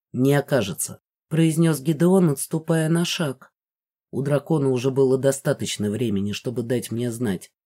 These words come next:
Но зверь молчит. Он направился к двери, как вдруг остановился. «А вы, миссис Лессар,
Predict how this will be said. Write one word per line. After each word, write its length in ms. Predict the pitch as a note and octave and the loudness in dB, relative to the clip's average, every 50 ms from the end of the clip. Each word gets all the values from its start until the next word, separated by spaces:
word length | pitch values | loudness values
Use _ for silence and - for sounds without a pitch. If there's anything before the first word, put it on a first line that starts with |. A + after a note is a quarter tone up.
| _ _ _ _ _ _ _ _ - | _ _ _ _ _ _ _ _ -4
Но 260 | G#2+ A2+ B2+ C#3+ D3 | 0 2 2 2 2
зверь 340 | C3+ B2+ A#2 A#2 B2+ B2 - | 0 -2 -2 -2 -2 -2 -2
молчит. 640 | A#2+ A#2 A#2+ B2 - - - G#2+ G#2 - - - _ _ _ _ _ _ _ _ _ _ _ _ _ _ _ _ _ _ _ | -4 -4 -4 -6 -6 -6 -8 -8 -10 -10 -16 -20 _ _ _ _ _ _ _ _ _ _ _ _ _ _ _ _ _ _ _
Он 240 | - F3 E3+ E3+ E3+ | 0 2 4 6 6
направился 640 | E3+ E3 D#3 E3+ F3+ F3 D#3+ D#3+ D#3+ D#3+ - - D#3 | 4 4 4 4 4 4 4 4 0 0 -2 -4 -4
к 100 | D3+ D#3 | -4 -4
двери, 360 | D#3 D#3 F3+ G3 G3+ F#3+ E3+ | -2 4 6 6 6 6 4
как 220 | - - D3+ C3 | 0 -4 -4 -4
вдруг 340 | C#3 B2+ C3+ E3 D#3+ D#3 - | -4 -2 0 0 0 0 -4
остановился. 1000 | - - - - D3+ D#3+ E3 F3 F3+ F3 E3 C#3 B2+ C3+ - - D3+ D#3 - - _ _ _ _ _ _ _ _ _ _ _ _ _ _ | -8 -8 -6 -2 0 0 2 2 2 2 2 0 -2 -4 -6 -10 -12 -14 -14 -16 _ _ _ _ _ _ _ _ _ _ _ _ _ _
«А 140 | A2+ A#2 A#2 | -4 -4 -2
вы, 380 | A2+ C3 D3+ E3+ E3+ - - _ _ | 0 2 2 2 2 2 -2 _ _
миссис 500 | - G#2 G#2+ A2 G2+ - - - - - | -4 -2 0 0 0 -2 -4 -6 -6 -6
Лессар, 540 | A2+ A2+ A2 - - - G#2+ F#2+ E2 - - | -6 -4 -4 -4 -4 -4 -4 -4 -4 -6 -12